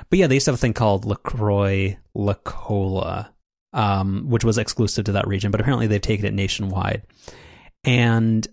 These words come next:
um, they, they make a version of that called, and actually, I think this was, uh, they had some of this. Let me send you a link, um, in the proper channel this time. I think they had this at the Relay event. They had that weird coffee exotica one.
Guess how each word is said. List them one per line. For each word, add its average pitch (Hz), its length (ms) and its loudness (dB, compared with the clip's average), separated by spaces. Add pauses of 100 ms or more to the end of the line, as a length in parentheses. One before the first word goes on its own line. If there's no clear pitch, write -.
(140)
um, 107 560 2 (720)
they, 131 200 4
they 131 180 2
make 131 180 2
a 156 60 2
version 117 280 2
of 120 60 2
that 127 300 0
called, 107 400 0
and 143 100 -2
actually, 175 200 2
I 123 40 0
think 165 140 0
this 185 140 -2
was, 110 160 0
uh, 107 260 0
they 104 100 2
had 101 260 -2
some 107 140 -2
of 101 60 0
this. - 360 -6
Let - 60 -10
me - 60 -8
send - 220 -10
you 107 300 -6
a 107 120 -8
link, 113 480 -8 (760)
um, 104 220 -4
in 110 80 -6
the 101 80 -6
proper 117 260 -6
channel 104 280 -6
this - 120 -10
time. - 260 -8 (1040)
I 131 100 -2
think 247 180 0
they 302 80 0
had 147 280 -2
this 139 180 -2
at 127 100 -6
the 110 80 0
Relay 110 340 0
event. - 500 -10 (1300)
They 113 100 0
had 127 200 0
that 127 160 0
weird 113 280 0
coffee 110 520 -2
exotica 95 520 -4
one. 143 260 -6